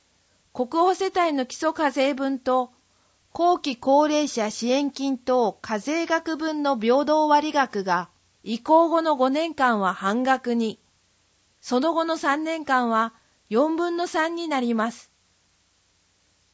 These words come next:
二、社会保険などの被保険者が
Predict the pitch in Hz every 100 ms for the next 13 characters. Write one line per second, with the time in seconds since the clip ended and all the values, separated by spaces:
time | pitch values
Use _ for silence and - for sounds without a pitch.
0 | _ _ 226 269 240 _ _ _ _ _
1 | _ _ - 262 247 330 359 370 339 381
2 | 370 330 269 240 220 233 - 339 - 254
3 | 302 302 294 247 214 208